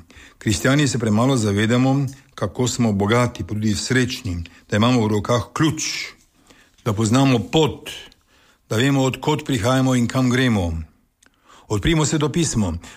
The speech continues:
Že na prvih straneh beremo, da smo ustvarjeni po Božji podobi, da je naše življenje Božji dar, naloga, poslanstvo, priložnost, vabilo in izziv, ki ga moramo dobro uresničiti. Apostol Pavel zato pravi: "Vi ste Božji izvoljenci, sveti in ljubljeni,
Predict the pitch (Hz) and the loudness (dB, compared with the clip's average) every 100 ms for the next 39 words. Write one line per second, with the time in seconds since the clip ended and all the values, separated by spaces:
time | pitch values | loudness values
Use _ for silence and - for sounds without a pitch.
0 | - 131 123 160 160 143 123 143 120 127 | -4 0 0 0 0 0 0 0 0 0
1 | 135 135 135 123 113 127 123 123 117 - | 2 2 0 -2 -2 -2 0 0 0 0
2 | 131 131 127 - 107 107 120 117 - 135 | 0 2 0 -2 -2 0 0 0 -2 0
3 | 139 117 90 82 - _ - - - 117 | 0 0 -2 -6 -10 _ -20 -20 -2 2
4 | 123 131 135 113 131 131 110 104 127 110 | 2 2 0 2 2 2 2 2 2 2
5 | 120 139 120 87 85 - _ 117 104 117 | 2 2 2 -2 -6 -10 _ 0 2 4
6 | 143 101 87 90 - 104 - 139 123 113 | 2 0 -4 -8 -6 -4 0 2 2 0
7 | - 95 - 117 110 139 104 98 95 - | -4 -12 -2 2 4 2 0 -2 -4 -4
8 | 107 107 127 135 104 107 110 110 101 143 | 0 2 2 2 0 0 2 2 2 2
9 | 104 85 - - - 113 123 131 117 110 | 0 -4 -10 -10 0 2 4 4 2 2
10 | 110 143 127 117 107 - 110 - - - | 2 2 2 0 0 -2 -2 -4 -10 -18
11 | - _ _ _ - - - 104 135 - | -20 _ _ _ -20 -20 -10 -2 0 2
12 | 113 - 127 127 117 107 101 98 127 120 | 0 2 2 4 2 0 -2 -2 0 -2
13 | - 123 120 113 110 123 - 127 107 95 | 0 0 2 2 2 0 -2 -2 -2 0
14 | 123 110 110 107 107 147 127 104 - 101 | 0 2 2 2 2 2 2 0 -2 -6
15 | - 131 127 - 113 113 160 147 127 98 | -2 0 0 2 2 2 2 2 2 0
16 | 87 | -2